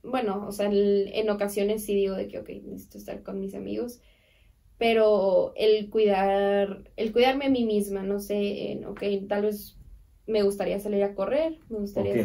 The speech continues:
Speaker 2: quererte,
Speaker 1: esto.
Speaker 2: simplemente.
Speaker 1: Fíjate que también algo que a
Speaker 2: De
Speaker 1: mí
Speaker 2: que
Speaker 1: me
Speaker 2: apa-,
Speaker 1: encanta,
Speaker 2: apapacharte, no
Speaker 1: ujú,
Speaker 2: sé.
Speaker 1: y que me encantaría que probaras, y también, pues, las personas que
Speaker 2: <laughs>
Speaker 1: están escuchando, de verdad, yo sé que les va a cambiar el día por completo.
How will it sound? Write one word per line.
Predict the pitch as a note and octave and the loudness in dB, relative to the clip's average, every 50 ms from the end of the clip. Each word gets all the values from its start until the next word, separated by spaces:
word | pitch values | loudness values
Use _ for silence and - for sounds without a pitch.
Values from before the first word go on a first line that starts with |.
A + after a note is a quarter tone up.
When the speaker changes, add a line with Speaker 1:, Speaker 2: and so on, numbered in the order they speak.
| A2+ | 2
Speaker 2:
quererte, | C3 C#3+ - - - C#3+ | 2 2 0 -2 -2 -2
Speaker 1:
esto. | C3 B2 | -2 0
Speaker 2:
simplemente. | - C#3+ C3+ B2+ C#3 C3+ C3 C3+ C#3 C#3 C3+ C3+ C3 C3 | 0 0 -2 0 0 0 2 2 0 0 0 -2 0 0
Speaker 1:
Fíjate | D4+ D#4 E4 F#4+ - B4 B4 | 0 0 0 0 0 -2 0
que | - C#4+ C4+ | 0 -2 0
también | A3 A3 A3+ A3 A3+ A3+ A#3 A#3+ A#3+ - | 2 2 2 4 2 2 0 0 -2 -2
algo | A#3 A#3 A3 A3+ B3 B3+ | 0 2 4 4 4 4
que | - B3 | 4 0
a | A3 | 2
Speaker 2:
De | A3 | 2
Speaker 1:
mí | A3+ A3 | 4 4
Speaker 2:
que | A3+ | 2
Speaker 1:
me | A3 | 2
Speaker 2:
apa-, | A3 G3+ A3 | 4 2 4
Speaker 1:
encanta, | - - - G#3+ - A#3+ | 4 4 4 2 2 4
Speaker 2:
apapacharte, | - A#2+ - - A2 G#2 - A#2+ B2 C3 C#3 C3+ C#3+ C#3 C3+ | 4 2 4 4 2 4 6 6 6 6 6 4 4 4 4
no | C3 B2+ B2+ | 6 6 6
Speaker 1:
ujú, | B2 A#2+ | 4 4
Speaker 2:
sé. | A2 A#2+ A#2+ B2 A#2 - - - | 2 0 0 -2 -4 -6 -12 -12
Speaker 1:
y | - C4 B3 | -10 -10 -4
que | - A#3+ A#3 | -2 0 0
me | A#3 A#3 | 0 0
encantaría | A#3 A3 A3+ A3 A3 A3 G#3+ A3 A3 | 0 0 0 0 2 2 2 2 0
que | C#4 C4 | 0 -2
probaras, | C4 G#3+ G3+ G3 F#3 F#3+ - - G#3 - - - | 0 2 2 2 0 0 -2 -4 -6 -8 -10 -10
y | G#3 G3+ | -8 -8
también, | - - G#2 G3+ G3+ G3 G3+ G3+ | -6 -4 -2 -2 0 -2 -2 -2
pues, | - G#3 G#3 - | -2 -4 -2 2
las | G#3 G#3+ G#3 - | 2 2 2 2
personas | G#3 G3+ G#3 G3+ G#3 G#3+ | 0 2 2 2 0 0
que | - A3+ | 0 -2
Speaker 2:
<laughs> | |
Speaker 1:
están | G#3+ G#3+ G3+ G3 | -4 -2 -2 0
escuchando, | G3 G3+ G3+ - G3 G3 - F#3+ F#3+ F#3+ - - - - - | 0 -2 -2 -4 -8 -8 -6 -10 -10 -8 -6 -8 -8 -8 -6
de | - G#3 | -2 -2
verdad, | G3 G3 G3 F#3+ F#3+ | 0 0 0 -2 0
yo | G3 G#3+ G#3 | 0 0 0
sé | G#3 G#3 G#3 | 0 -6 -2
que | - G#3 | 0 2
les | G#3 G3 G3 F#3+ | 2 2 2 0
va | F#3+ | -6
a | F#3+ | -6
cambiar | G#3 G3+ G3+ G3 G3 F#3+ F#3+ | -4 -4 -2 -2 -2 -2 -2
el | F#3+ G3 G3 | -4 -4 -4
día | G3 G3 G3 G3+ | -4 -4 -4 -4
por | - G3+ G3+ - | -6 -8 -8 -8
completo. | - F#3+ F#3+ G3 G3+ G#3 - - - D#4+ D#4+ | -8 -10 -8 -6 -2 -2 -2 -2 -2 -6 -6